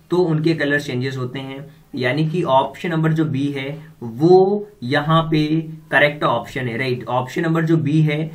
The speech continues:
वो क्या है, यहाँ पे Correct options आपको दिख जाएगा यहाँ पे। तो ये इसका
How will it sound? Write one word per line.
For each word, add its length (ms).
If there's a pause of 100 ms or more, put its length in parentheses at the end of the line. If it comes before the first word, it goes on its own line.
(200)
वो 140
क्या 220
है, 100
यहाँ 280
पे 60 (380)
Correct 340
options 460
आपको 420 (240)
दिख 260
जाएगा 300
यहाँ 280
पे। 100 (360)
तो 60
ये 200
इसका 340